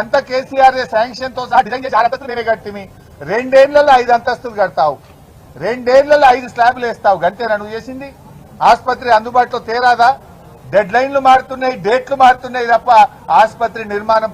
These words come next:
పూర్తయితలేదు. ఎప్పుడు మంత్రులు, ముఖ్యమంత్రి రివ్యూ చేసినా డెడ్ లైన్లు పెడుతుండ్రు, డేట్లు పెడుతుండ్రు, డేట్లు మారుతున్నాయి, కానీ ఆసుపత్రి నిర్మాణం జరుగుతలేదు. ఇవాళ అన్ని బందే.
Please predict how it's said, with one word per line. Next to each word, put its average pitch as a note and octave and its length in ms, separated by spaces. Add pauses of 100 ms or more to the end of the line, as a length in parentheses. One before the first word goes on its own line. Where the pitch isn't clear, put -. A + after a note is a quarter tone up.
పూర్తయితలేదు. F#3+ 600 (540)
ఎప్పుడు C4+ 340
మంత్రులు, C4 340 (120)
ముఖ్యమంత్రి B3+ 520
రివ్యూ B3 300
చేసినా B3+ 320 (460)
డెడ్ F#3+ 220
లైన్లు C4 300
పెడుతుండ్రు, B3 480 (380)
డేట్లు C4 400
పెడుతుండ్రు, B3+ 480 (360)
డేట్లు G#3+ 380
మారుతున్నాయి, A3+ 560 (260)
కానీ G#3 240 (140)
ఆసుపత్రి G3+ 500
నిర్మాణం F#3 460
జరుగుతలేదు. E3 480 (540)
ఇవాళ G#3+ 260
అన్ని C4 280
బందే. C4+ 300